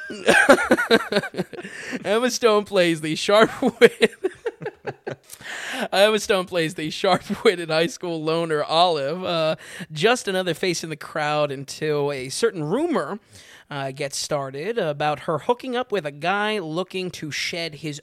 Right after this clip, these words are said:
own reputation. Olive doesn't mind, though. In fact, she might even like some of the attention.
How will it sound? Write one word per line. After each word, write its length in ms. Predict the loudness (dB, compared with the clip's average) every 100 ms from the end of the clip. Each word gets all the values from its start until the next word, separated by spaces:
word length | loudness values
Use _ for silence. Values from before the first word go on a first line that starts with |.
| -4
own 380 | -2 0 -4 -8
reputation. 880 | -12 -14 -20 -18 -14 -14 -14 -18 -20 -20 -20 -20 -12
Olive 320 | -4 -2 0 0
doesn't 240 | -2 0
mind, 300 | 0 0 0
though. 180 | 0 -2
In 100 | -2
fact, 220 | -2 -2
she 100 | -4
might 180 | -6 -6
even 260 | -8 -8 -8
like 240 | -8 -8
some 200 | -10 -12
of 40 | -14
the 100 | -18
attention. 760 | -16 -18 -18 -16 -16 -18 -20